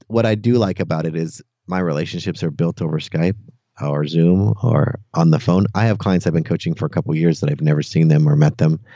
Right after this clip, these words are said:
Um, and it's amazing how much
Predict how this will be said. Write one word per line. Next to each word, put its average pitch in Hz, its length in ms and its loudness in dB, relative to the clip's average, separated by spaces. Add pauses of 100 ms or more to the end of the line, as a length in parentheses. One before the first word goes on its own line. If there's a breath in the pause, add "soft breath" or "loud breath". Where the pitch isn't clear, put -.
(420 loud breath)
Um, 76 580 0 (720)
and 98 140 4
it's 92 120 2
amazing 98 360 4
how 87 160 2
much - 480 0